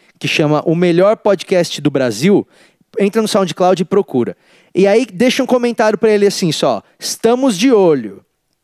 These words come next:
Vamos fazer isso? Só pra ele saber que nós estamos de olho? Entra no podcast dele e fala assim: ó, "Estamos de olho." Só pra ele saber que a gente tá de olho.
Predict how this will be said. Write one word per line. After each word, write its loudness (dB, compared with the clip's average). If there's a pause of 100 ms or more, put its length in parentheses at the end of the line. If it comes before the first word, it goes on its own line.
(220)
Vamos 0
fazer 0
isso? -2
Só -2
pra 0 (260)
ele 0
saber -2
que -6
nós 0
estamos -4
de 0
olho? 2 (220)
Entra 0
no 0
podcast -2
dele 0
e -4
fala 0
assim: -4
ó, -6
"Estamos -4
de -2
olho." -2
Só -2
pra -2
ele -6
saber -4
que -6
a -4
gente -8
tá -2
de -4
olho. -4